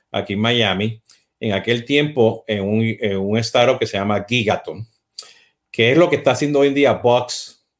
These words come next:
y Dropbox, este, y lo que es Open Drive, ¿no? Este, en aquel tiempo nosotros íbamos a hacer el, el, el, el, el space, el storage de, de Apple en aquel tiempo, del iCloud, años atrás, ¿ok?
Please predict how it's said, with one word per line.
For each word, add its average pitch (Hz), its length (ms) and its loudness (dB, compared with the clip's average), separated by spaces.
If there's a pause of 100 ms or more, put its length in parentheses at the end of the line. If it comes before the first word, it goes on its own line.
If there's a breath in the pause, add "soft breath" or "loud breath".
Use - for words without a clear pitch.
y 98 140 -6
Dropbox, 101 880 -4 (420)
este, 92 520 -6
y 95 300 -6
lo 95 140 -4
que 104 100 -2
es 107 60 -2
Open 117 280 0
Drive, 110 540 0 (120)
¿no? 123 340 -10 (380 soft breath)
Este, - 380 -10
en 98 60 -4
aquel 110 260 -2
tiempo 151 220 0
nosotros 120 220 -2
íbamos 123 300 -2
a 123 60 -2
hacer 131 300 0
el, 113 340 2
el, 90 460 -6 (100)
el, 90 360 -6 (520)
el, 95 440 -4
el 101 180 -2
space, - 920 -2
el 104 300 2
storage 131 600 4
de, 98 440 0
de 98 180 -4
Apple 107 380 0
en 87 60 -6
aquel 110 260 -4
tiempo, 101 400 -2
del 104 220 0
iCloud, 90 300 -4 (840 soft breath)
años 117 280 -2
atrás, 107 540 0
¿ok? 117 520 -4